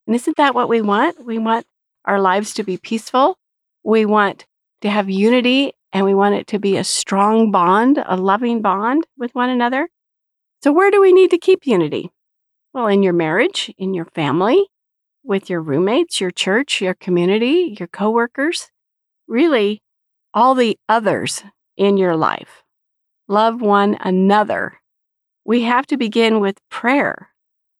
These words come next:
So, Lord, help me to be lowly, meek, gentle, and long-suffering.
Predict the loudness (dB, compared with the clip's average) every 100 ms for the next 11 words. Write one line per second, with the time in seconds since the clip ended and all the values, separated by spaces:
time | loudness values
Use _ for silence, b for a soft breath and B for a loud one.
0 | _ _ 0 0 -2 0 2 2 0 0
1 | 2 2 2 2 0 0 0 -2 -2 -6
2 | -6 -2 0 0 -4 -18 -8 -2 0 -2
3 | -4 -4 -4 -4 -6 -8 -10 -10 -10 -14